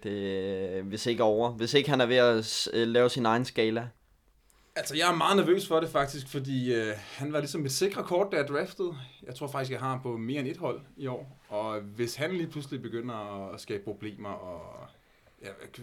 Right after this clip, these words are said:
Speaker 2: Gud forbyde det, at han bliver bænket eller et eller andet, fordi man skal sende signal eller noget. Det ved jeg ikke, om kommer til at ske. Det ved du nok
Speaker 1: Det
Speaker 2: mere
Speaker 1: har,
Speaker 2: om.
Speaker 1: det har været på tale, om, om, øh, Steelers kunne finde på at, øh,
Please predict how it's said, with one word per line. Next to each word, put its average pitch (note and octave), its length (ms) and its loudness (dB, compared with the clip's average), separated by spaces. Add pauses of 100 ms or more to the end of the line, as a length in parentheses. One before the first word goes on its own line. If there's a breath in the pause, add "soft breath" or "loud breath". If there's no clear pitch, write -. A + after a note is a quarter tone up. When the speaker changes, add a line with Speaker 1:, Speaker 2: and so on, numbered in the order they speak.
(100)
Speaker 2:
Gud C3 120 -4
forbyde C3 300 -4
det, C3 100 -2
at G2 100 -4
han G2 100 -8
bliver G#2 140 -6
bænket C#3+ 340 -2
eller G#2+ 120 -2
et A2 60 -2
eller A2+ 140 -8
andet, A#2+ 180 -8
fordi A#2+ 180 -12
man A2+ 120 -10
skal A2 220 -8
sende B2 200 -4
signal A#2 320 -8
eller A2+ 140 -8
noget. G#2 260 -14
Det C3 80 -4
ved B2+ 60 -2
jeg A#2+ 40 -4
ikke, B2+ 120 -6
om G2+ 60 -10
kommer G2+ 160 -10
til A2 80 -8
at G2+ 80 -6
ske. A2+ 280 -12
Det A2 140 -10
ved A2+ 80 -8
du A#2 60 -10
nok G#2+ 120 -6
Speaker 1:
Det A2 80 0
Speaker 2:
mere C#3+ 100 12
Speaker 1:
har, D#3+ 120 12
Speaker 2:
om. B2 100 2
Speaker 1:
det D3+ 120 10
har D3+ 200 12
været C3 160 8
på C3 60 -6
tale, C#3+ 520 8
om, A2+ 420 4
om, A2 340 2
øh, G#2 240 2
Steelers C3+ 320 2
kunne B2+ 140 -4
finde A#2 240 0
på B2+ 380 6
at, G#2+ 60 4
øh, G#2 340 -2